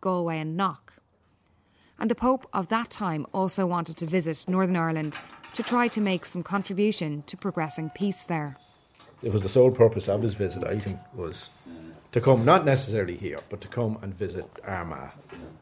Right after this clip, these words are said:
Speaker 2: or visit the North.
Speaker 1: Dennis Brodigan is also a farmer in Killinere.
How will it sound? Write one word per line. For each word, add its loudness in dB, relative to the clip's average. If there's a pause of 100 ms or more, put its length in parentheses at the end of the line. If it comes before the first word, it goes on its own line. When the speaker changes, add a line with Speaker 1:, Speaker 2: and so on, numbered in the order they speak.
(240)
Speaker 2:
or -12
visit -8 (240)
the -12
North. -14 (540)
Speaker 1:
Dennis 0
Brodigan -2
is -6
also 0
a 0
farmer -4
in -4
Killinere. -6